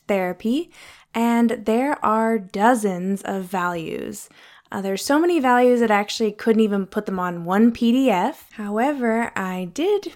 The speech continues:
manage to fit about forty-five-ish values on this P D F. And so it says, "Clarify your values."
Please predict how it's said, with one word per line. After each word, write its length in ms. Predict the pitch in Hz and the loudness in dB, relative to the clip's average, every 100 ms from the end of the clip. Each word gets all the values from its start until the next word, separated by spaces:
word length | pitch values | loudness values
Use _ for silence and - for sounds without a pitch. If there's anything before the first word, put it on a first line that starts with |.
| - | -2
manage 500 | 226 233 254 302 - | 2 2 2 0 -4
to 100 | 294 | -6
fit 240 | - 240 | -2 -2
about 400 | 220 208 190 180 | 0 -2 -2 -4
forty-five-ish 1800 | - 226 233 277 285 - 220 208 208 220 214 - - 208 226 - - - - | -4 -2 0 -2 -4 -4 -2 -2 0 -2 -4 -6 -2 0 -2 -6 -12 -14 -18
values 840 | 214 202 185 180 185 185 233 320 - - | -10 -4 -2 -2 -4 -2 -2 -4 -6 -4
on 180 | 208 | 0
this 160 | 214 254 | 0 -2
P 180 | - 269 | -4 -2
D 160 | 294 | 0
F. 360 | 233 196 262 - | 0 0 -2 -6
And 140 | 214 208 | -6 -4
so 140 | 214 | -4
it 80 | - | -4
says, 180 | 214 202 | -6 -6
"Clarify 540 | - 240 240 247 254 | -2 0 0 0 0
your 160 | 262 262 | 0 0
values." 680 | 226 196 196 220 294 330 | 0 0 2 0 -2 -6